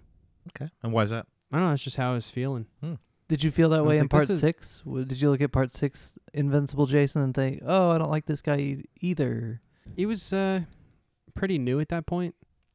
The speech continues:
Speaker 2: Um, when, when did he become invulnerable? Four, right?
Speaker 3: No, it was part
Speaker 1: No.
Speaker 3: six.
Speaker 2: It was
Speaker 1: Six.
Speaker 2: part six?
Speaker 1: That's when
Speaker 2: They're
Speaker 1: Superhero
Speaker 2: all
Speaker 1: Jason began.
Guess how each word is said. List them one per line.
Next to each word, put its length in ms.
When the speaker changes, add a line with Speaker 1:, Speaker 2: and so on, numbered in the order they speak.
Speaker 2:
Um, 480
when, 180
when 220
did 100
he 80
become 460
invulnerable? 560
Four, 420
right? 260
Speaker 3:
No, 300
it 60
was 100
part 200
Speaker 1:
No. 60
Speaker 3:
six. 440
Speaker 2:
It 100
was 100
Speaker 1:
Six. 160
Speaker 2:
part 220
six? 280
Speaker 1:
That's 240
when 100
Speaker 2:
They're 200
Speaker 1:
Superhero 280
Speaker 2:
all 40
Speaker 1:
Jason 360
began. 380